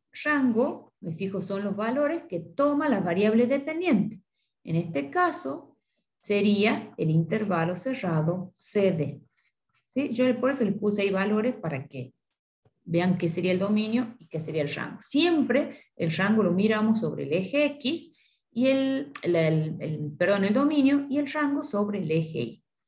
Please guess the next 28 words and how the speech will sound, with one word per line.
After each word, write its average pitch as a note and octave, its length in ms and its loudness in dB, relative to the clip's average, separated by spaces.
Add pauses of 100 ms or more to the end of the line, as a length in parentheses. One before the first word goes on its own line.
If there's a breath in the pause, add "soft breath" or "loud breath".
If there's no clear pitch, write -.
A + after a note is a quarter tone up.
(800)
Bien, - 300 0
eso G#4 280 2
es - 200 -2
todo F#4 280 0
lo G#3+ 120 0
que G3+ 80 -2
nosotros G#3 400 -2
necesitamos G3 800 0
repasar B3 840 -2
de E3+ 160 -2
funciones G3+ 640 0
de D#3+ 320 -2
una C#4+ 340 0
variable D#3 480 -4 (320)
independiente. E3 1000 -4
Bueno, B3 220 2
ahora E4+ 200 2
vamos G3+ 380 2
a F3 80 0
ver E3 340 -2 (420)
esto, - 680 0
pero F3 240 2
para E3 240 0
funciones A#3 640 0 (280 loud breath)
de F3 280 2
dos C#4+ 600 0
variables G3 600 0
independientes. D#3+ 1080 -4